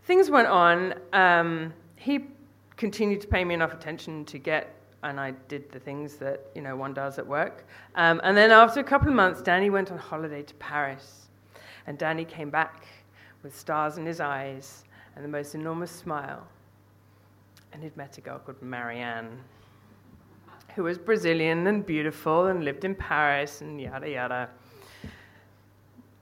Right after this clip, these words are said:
Danny being Danny, it wasn't long before he persuaded the editor that actually he could do his job just as well from Paris and the arms of the lovely Marianne as he could from London.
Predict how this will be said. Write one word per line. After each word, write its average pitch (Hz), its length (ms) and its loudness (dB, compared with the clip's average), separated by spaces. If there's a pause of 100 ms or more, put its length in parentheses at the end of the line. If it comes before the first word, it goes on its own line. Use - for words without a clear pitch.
(220)
Danny 247 300 10
being 196 240 4
Danny, 160 420 2
it 175 100 -2
wasn't 185 360 4
long 175 360 4
before 175 240 -4
he 170 100 -6
persuaded 170 580 -2
the 156 160 -6
editor 165 440 -2
that 151 140 -6
actually 156 400 -4
he 170 60 -10
could 226 160 -4
do 185 120 -2
his 165 200 -6
job 135 360 -4
just - 240 -14
as 170 140 -14
well 127 240 -6
from 147 180 -16
Paris - 640 -10 (480)
and 151 100 -12
the 156 100 -6
arms 151 320 -6
of 147 80 -18
the 160 80 -8
lovely 143 280 -6
Marianne 131 640 -8 (540)
as 131 120 -16
he 147 80 -12
could 143 240 -14
from 156 180 -12
London. 135 380 -10